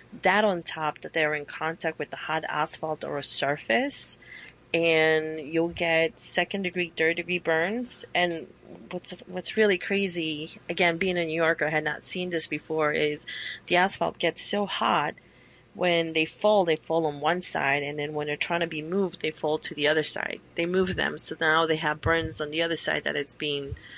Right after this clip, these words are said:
placed in contact. So, yes, and it, it's a combination. It's the contact burns, it's the, the heat shock,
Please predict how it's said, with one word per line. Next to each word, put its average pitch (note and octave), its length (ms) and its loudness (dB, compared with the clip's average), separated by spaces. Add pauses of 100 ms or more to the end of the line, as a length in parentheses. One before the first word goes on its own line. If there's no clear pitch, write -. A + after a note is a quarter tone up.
(220)
placed D3+ 320 2
in C3+ 100 -6
contact. C3+ 760 -6 (140)
So, D3+ 460 0 (680)
yes, F3 440 0
and F3 120 2
it, D#3 40 2
it's F3 500 2
a F3+ 80 2
combination. D#3 960 -4
It's - 280 -6
the D3 80 -4
contact F3 600 -2
burns, D#3+ 640 -2
it's - 280 -4
the, C3+ 500 -2
the - 80 -10
heat - 340 -6
shock, D#3+ 580 2